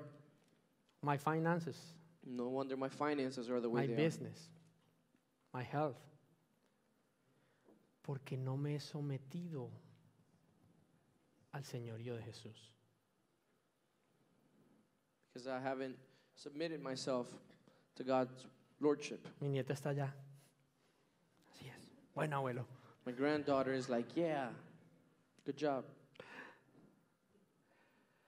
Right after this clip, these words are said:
Speaker 1: Si esto no es el fundamento de cualquier cosa en nuestra vida, no hay fundamento.
Speaker 2: If this is not the foundation of whatever area of your life, then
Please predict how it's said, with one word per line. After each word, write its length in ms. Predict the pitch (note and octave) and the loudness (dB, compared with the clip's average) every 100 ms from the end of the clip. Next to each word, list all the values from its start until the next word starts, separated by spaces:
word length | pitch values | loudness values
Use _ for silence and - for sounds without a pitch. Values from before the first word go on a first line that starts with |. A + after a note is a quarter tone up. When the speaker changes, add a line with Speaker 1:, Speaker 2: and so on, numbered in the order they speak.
| _ _ _ _ _ _ _ _ | _ _ _ _ _ _ _ _
Speaker 1:
Si 300 | - - G#3+ | 4 10 12
esto 260 | C4+ - D#4 | 12 12 12
no 120 | D4+ | 12
es 100 | D4 | 12
el 100 | C#4+ | 8
fundamento 640 | - C4+ G#3+ G3 G#3 G3+ | 8 10 10 10 8 6
de 160 | C4+ C4 | 4 4
cualquier 840 | - C4 A#3+ A#3+ G#3+ C4 C#4+ A#3+ | 6 8 10 8 6 6 6 4
cosa 340 | - C4 - G#3 | 2 2 4 2
en 120 | F#3 | 2
nuestra 360 | G#3 G#3 F3+ | 2 0 0
vida, 340 | E3 G#3+ D#3+ D3+ | 2 2 0 0
no 240 | E3+ D#3 D#3+ | 0 2 4
hay 100 | E3 | 2
fundamento. 600 | - C#3 A2+ G#2 G2+ - - | 0 -4 -4 -8 -12 -14 -4
Speaker 2:
If 80 | |
this 160 | C#3+ E3+ | 2 2
is 80 | F3 | 6
not 180 | G3+ F#3+ | 6 6
the 100 | E3+ | 4
foundation 720 | F#3 E3+ E3 F#3+ F3+ D#3+ D3 | 4 4 10 10 10 6 4
of 180 | C#3 | 2
whatever 540 | C3+ E3 G#3 A#3+ G#3+ F#3 | 4 8 10 10 8 8
area 380 | F3 F#3+ D3+ D3 | 6 8 8 6
of 160 | E3 | 6
your 120 | D#3+ C#3 | 6 6
life, 300 | B2+ B2+ B2 - - - - - _ _ - - | 6 4 2 -4 -16 -20 -20 -20 _ _ -20 -4
then 320 | C3+ C3 B2+ | -2 -2 -4